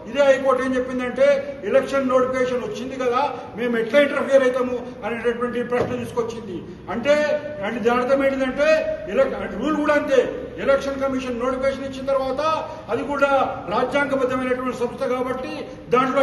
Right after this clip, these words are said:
ఇంటర్ఫియర్ అయ్యేటువంటి అధికారము కోర్టులకు కూడా లేదనేటటువంటిది నిజమైన విషయమే. ఆ వాస్తవం ఆ, ఆ రోజు చెప్పింది. అదే సందర్భంలో అంటే రిజర్వేషన్ తగ్గించడానికి కొరకు మీరు ఏంటిదంటే మీరు ఈ రూల్ను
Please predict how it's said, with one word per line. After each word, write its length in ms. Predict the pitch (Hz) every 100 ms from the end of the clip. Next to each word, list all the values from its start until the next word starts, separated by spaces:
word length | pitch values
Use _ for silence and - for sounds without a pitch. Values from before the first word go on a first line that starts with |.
| 262
ఇంటర్ఫియర్ 400 | 262 262 277 269
అయ్యేటువంటి 360 | 262 262 262 247
అధికారము 520 | 247 277 269 285 339 277 175 - -
కోర్టులకు 380 | 285 285 277
కూడా 160 | 269 269 240
లేదనేటటువంటిది 840 | 269 269 262 262 269 262 269 330 302 - -
నిజమైన 380 | 233 285 277 269 254
విషయమే. 340 | 247 254 285 294 - - 202
ఆ 40 |
వాస్తవం 480 | 220 233 247 269 240
ఆ, 100 | 233 233 220
ఆ 20 | 262
రోజు 160 | 254 262 247
చెప్పింది. 400 | 247 254 247 262 262 - - 202
అదే 220 | 226 285 285 294 285 254
సందర్భంలో 360 | 262 254 247
అంటే 220 | 247 302 320 - - - -
రిజర్వేషన్ 800 | 180 202 262 262 254 - 254 220
తగ్గించడానికి 680 | 233 - 240 240 247 247 233
కొరకు 320 | 254 254 339 339 - - 208
మీరు 200 | 240 254 254
ఏంటిదంటే 480 | 254 247 262 262 587 587 - - 214
మీరు 140 | 254
ఈ 100 | 254 240
రూల్ను 320 | 269 269 269